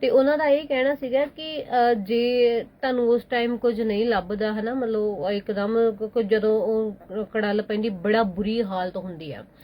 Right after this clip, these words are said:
ਉਸ ਟਾਈਮ ਕਹਿੰਦੇ ਤੁਸੀਂ ਅਜਵਾਇਣ ਮੂੰਹ ਦੇ ਵਿੱਚ ਰੱਖ ਲਓ, ਹੈ ਨਾ, ਦੇਸੀ ਅਜਵਾਇਣ।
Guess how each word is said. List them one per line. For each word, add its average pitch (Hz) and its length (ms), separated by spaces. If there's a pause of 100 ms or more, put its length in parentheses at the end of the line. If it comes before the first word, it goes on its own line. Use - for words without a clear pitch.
(400)
ਉਸ 254 180
ਟਾਈਮ 285 240
ਕਹਿੰਦੇ 269 240
ਤੁਸੀਂ 269 540 (220)
ਅਜਵਾਇਣ 214 560 (220)
ਮੂੰਹ 214 180
ਦੇ 254 80
ਵਿੱਚ 233 220
ਰੱਖ 196 360
ਲਓ, 190 200 (100)
ਹੈ 220 60
ਨਾ, 269 140
ਦੇਸੀ 214 360
ਅਜਵਾਇਣ। 180 400